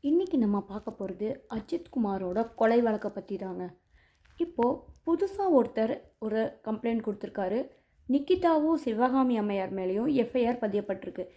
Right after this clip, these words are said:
இவங்க என்கிட்ட இருந்து வேலை, அரசு வேலை வாங்கி தரதாகவும், இம்மீடியட்டா நாளைக்கே வேலை வாங்கி தரதாகவும் சொல்லி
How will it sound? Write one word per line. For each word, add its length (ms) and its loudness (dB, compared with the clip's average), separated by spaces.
இவங்க 340 4
என்கிட்ட 440 4
இருந்து 580 2
வேலை, 440 4
அரசு 340 0
வேலை 260 2
வாங்கி 280 0
தரதாகவும், 760 2
இம்மீடியட்டா 640 2
நாளைக்கே 600 2
வேலை 260 2
வாங்கி 220 0
தரதாகவும் 640 -2
சொல்லி 280 -6